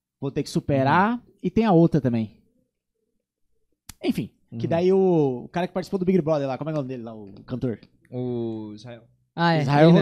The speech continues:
Speaker 1: Rodolfo, isso. Aí ele falou
Speaker 2: Rodolfo.
Speaker 3: Rodolfo,
Speaker 1: Rodolfo.
Speaker 3: foi o Rodolfo.
Speaker 2: Rodolfo, desculpa.
Speaker 1: É, o Rodolfo que participou?
Speaker 2: Rodolfo.
Speaker 3: É.
Speaker 1: Tá. E aí a gente trocando ideia no podcast aqui, não sei o que. Cara, então a gente,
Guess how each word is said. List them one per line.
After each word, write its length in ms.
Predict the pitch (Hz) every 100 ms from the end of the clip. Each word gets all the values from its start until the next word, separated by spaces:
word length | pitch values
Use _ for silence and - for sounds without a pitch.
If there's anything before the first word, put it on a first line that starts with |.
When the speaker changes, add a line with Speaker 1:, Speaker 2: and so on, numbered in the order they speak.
| 147
Speaker 1:
Rodolfo, 200 | 113 -
isso. 480 | 151 - - - - _ _ _ _ _ -
Aí 200 | 160 180
ele 140 | 185
falou 320 | - - 151
Speaker 2:
Rodolfo. 480 | 175 131 127 - - -
Speaker 3:
Rodolfo, 360 | 214 196 185
Speaker 1:
Rodolfo. 60 | -
Speaker 3:
foi 100 | 180
o 100 | 175
Rodolfo. 420 | 190 190 180 147 107
Speaker 2:
Rodolfo, 180 | 101
desculpa. 400 | - - 113 - -
Speaker 1:
É, 120 | 170
o 60 | 143
Rodolfo 320 | 151 190 -
que 60 |
participou? 340 | - 170 - 127
Speaker 2:
Rodolfo. 320 | 123 123 113
Speaker 3:
É. 80 | 165
Speaker 1:
Tá. 180 | 127 - _ _ _ _ _ _ _ _ _ -
E 140 | 175
aí 360 | 175 175 175 185
a 80 | 185
gente 160 | 185 175
trocando 320 | 208 208 202
ideia 220 | 185 175
no 80 | 175
podcast 520 | 180 - 196 185 -
aqui, 280 | 202 - 247
não 80 | 233
sei 100 | 220
o 40 |
que. 100 | 208
Cara, 220 | 208 202
então 320 | 175 165 202 220
a 60 |
gente, 280 | 175 190